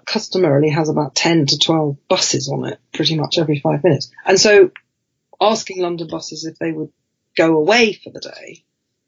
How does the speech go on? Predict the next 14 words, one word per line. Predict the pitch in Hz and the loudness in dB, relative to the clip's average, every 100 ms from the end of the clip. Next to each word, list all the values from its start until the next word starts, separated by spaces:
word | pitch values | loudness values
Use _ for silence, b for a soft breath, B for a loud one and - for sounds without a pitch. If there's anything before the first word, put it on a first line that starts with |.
| _ _ | _ _
yeah, | - 226 | -4 -4
the | - | -4
question, | - 208 - - 165 156 151 - | -2 -2 -2 -10 -10 -10 -14 -6
the | 170 | -4
invitation | 175 - 208 190 - 165 | -2 0 2 2 0 -4
we | 156 | -4
put | 151 185 | -2 -2
was, | 151 143 | -2 2
"What | 190 180 - | 2 2 0
if | 143 147 - - _ _ _ _ _ _ _ _ _ | 0 -2 -8 -20 _ _ _ _ _ _ _ _ _
we | 180 180 | -2 -2
create | - 190 175 | 4 4 4
a | 180 | -2
pop-up | - 202 - 170 - | -2 -4 -2 -4 -4